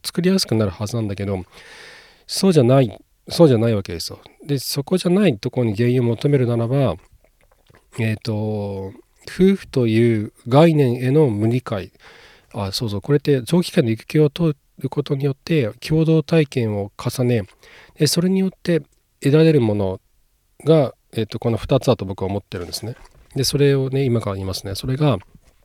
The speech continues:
夫婦という概念への無理解と、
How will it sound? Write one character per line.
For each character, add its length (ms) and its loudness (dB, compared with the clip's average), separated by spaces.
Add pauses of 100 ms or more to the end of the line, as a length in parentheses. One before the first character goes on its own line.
(920)
夫 180 4
婦 120 -4
と 140 2
い 120 4
う 80 0
概 240 4
念 180 2
へ 140 -2
の 300 2 (380)
無 140 0
理 100 0
解 240 -6 (400)
と、 280 2